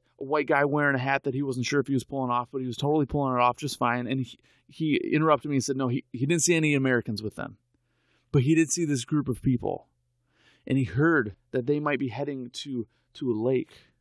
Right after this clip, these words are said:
to a, a place called Yamdrok Lake. And once again, I don't know if I'm saying that right,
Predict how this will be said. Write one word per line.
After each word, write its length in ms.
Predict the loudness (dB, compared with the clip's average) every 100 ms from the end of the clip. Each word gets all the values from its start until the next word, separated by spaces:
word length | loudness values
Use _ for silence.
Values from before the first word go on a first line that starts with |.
| _ -20 -20 _ _ _ _ _ _
to 260 | -4 -4 0
a, 60 | 0
a 180 | 2 0
place 260 | -4 -4
called 300 | 0 0 0 -4 _ _ _ -6
Yamdrok 560 | -2 0 0 2 0 -2 _ _ _ -10
Lake. 560 | -4 0 -2 -4 -20 _ _ -8
And 200 | -6 -6 _
once 300 | 0 2 2
again, 240 | 0 2 2
I 80 | 4
don't 160 | 4
know 80 | 2
if 80 | 2
I'm 120 | 2
saying 360 | 2 2 2 0
that 160 | 0
right, 280 | -2 -4 -6